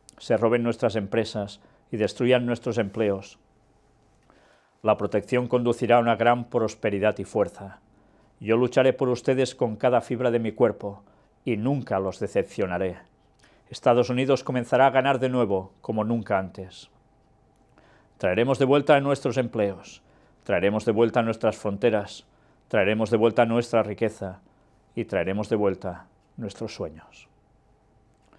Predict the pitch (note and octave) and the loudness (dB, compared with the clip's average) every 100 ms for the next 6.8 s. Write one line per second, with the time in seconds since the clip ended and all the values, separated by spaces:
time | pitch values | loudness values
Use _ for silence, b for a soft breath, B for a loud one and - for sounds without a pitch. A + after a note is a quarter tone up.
0 | b b b b b b - A2 A2 A2 | b b b b b b -8 -4 0 2
1 | C3+ C#3 C3 C#3+ D3 - C#3 C3+ D3+ C#3 | 2 2 2 2 2 2 0 2 2 4
2 | C3+ C3 A#2+ C3 - G#2 - - B2 C3+ | 4 2 0 -2 -2 -4 -4 2 2 2
3 | B2+ C3 C#3 B2 A#2 G#2 A2+ A2 D#3 C3 | -2 -2 0 2 2 4 2 2 0 -2
4 | D3 C#3 - B2 - B2 C#3 C#3+ C3+ A2+ | -2 -2 0 -2 -2 -2 0 -2 -2 -4
5 | G#2 D3 C3 C3 - C3 A#2 A2+ A2 G#2+ | 0 0 0 -2 0 0 2 2 2 0
6 | A2 G#2+ G#2 G2 - G2 F2 | -2 -4 -6 -8 -8 -10 -10